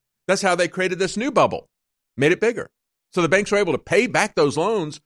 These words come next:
with a zero percent interest rate. While they're charging you, of course, fifteen,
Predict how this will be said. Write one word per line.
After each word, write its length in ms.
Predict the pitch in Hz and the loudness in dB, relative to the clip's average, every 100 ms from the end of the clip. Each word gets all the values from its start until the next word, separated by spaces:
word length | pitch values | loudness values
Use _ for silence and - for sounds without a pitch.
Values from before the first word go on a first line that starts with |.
| _ | _
with 260 | 101 98 - | -8 -6 -6
a 160 | 90 85 | -10 -10
zero 560 | 95 104 196 151 101 | -10 -4 -2 0 -2
percent 400 | 98 120 - 143 | -6 -6 -4 -4
interest 380 | 180 - 139 - | -6 -8 -10 -8
rate. 240 | 76 - _ _ _ _ _ _ - | -12 -12 _ _ _ _ _ _ -4
While 120 | 208 | 2
they're 120 | 208 | 2
charging 400 | - 143 123 107 | 2 0 0 -4
you, 100 | 107 | -6
of 100 | 90 | -6
course, 300 | - 92 92 | -6 -6 -6
fifteen, 520 | - 107 - 98 98 | -8 -8 -8 -8 -10